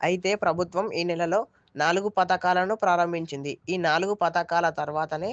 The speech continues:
ప్రభుత్వం పెన్షన్ను ప్రారంభించబోతున్నామని సమాచారం. అంటే దాదాపు యాభై శాతం గ్రామాల్లో పెన్షన్ ఇవ్వడానికి ప్రభుత్వం సిద్ధమైనట్టు తెలుస్తుంది.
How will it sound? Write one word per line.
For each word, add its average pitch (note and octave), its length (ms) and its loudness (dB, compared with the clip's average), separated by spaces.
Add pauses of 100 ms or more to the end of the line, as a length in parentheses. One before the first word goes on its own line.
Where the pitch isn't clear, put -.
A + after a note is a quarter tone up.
(340)
ప్రభుత్వం F3 500 0
పెన్షన్ను F#3 440 -4
ప్రారంభించబోతున్నామని E3+ 1200 -2
సమాచారం. D3 560 -4 (340)
అంటే E3 300 -2 (420)
దాదాపు E3+ 480 2
యాభై E3+ 380 4
శాతం E3+ 300 -4
గ్రామాల్లో D#3+ 520 0
పెన్షన్ F3+ 420 -4
ఇవ్వడానికి D#3+ 560 -2
ప్రభుత్వం D#3+ 460 -2
సిద్ధమైనట్టు E3 680 -4
తెలుస్తుంది. D#3 600 -6